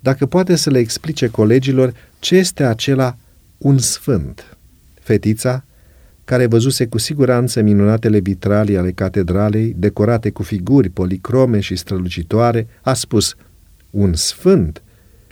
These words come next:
este un om făcut din cioburi de sticlă colorate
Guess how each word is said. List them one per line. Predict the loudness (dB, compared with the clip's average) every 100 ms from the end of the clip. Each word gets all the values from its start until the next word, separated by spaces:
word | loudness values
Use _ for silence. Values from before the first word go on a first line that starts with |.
| -6
este | 2 2 4 4
un | 6 4
om | 2 0 2 -2
făcut | -4 -2 -2 0 -2 -2
din | -2 0 0 0
cioburi | 0 2 4 4 2 2
de | 0
sticlă | -2 -4 -6 -2 -2
colorate | -2 0 0 0 -2 -4 -6 -10